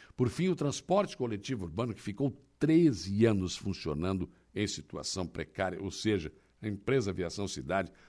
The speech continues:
atuou todo esse tempo sem um contrato e sem prestar um serviço condizente com as necessidades do nosso município.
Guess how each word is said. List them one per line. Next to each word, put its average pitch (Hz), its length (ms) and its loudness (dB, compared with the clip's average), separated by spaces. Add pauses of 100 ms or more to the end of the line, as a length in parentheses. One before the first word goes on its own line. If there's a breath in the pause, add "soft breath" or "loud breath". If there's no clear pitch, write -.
atuou 147 360 2
todo 180 680 8
esse 143 320 0
tempo 123 460 0 (180 loud breath)
sem 208 340 2
um 190 100 2
contrato 120 680 0
e 104 60 2
sem 135 380 0 (340 loud breath)
prestar 110 380 2
um 110 80 -2
serviço 98 500 -2
condizente 98 720 -2 (220 soft breath)
com 92 180 2
as 85 100 0
necessidades 80 800 0
do 76 140 -6
nosso 76 320 -4
município. 76 680 -8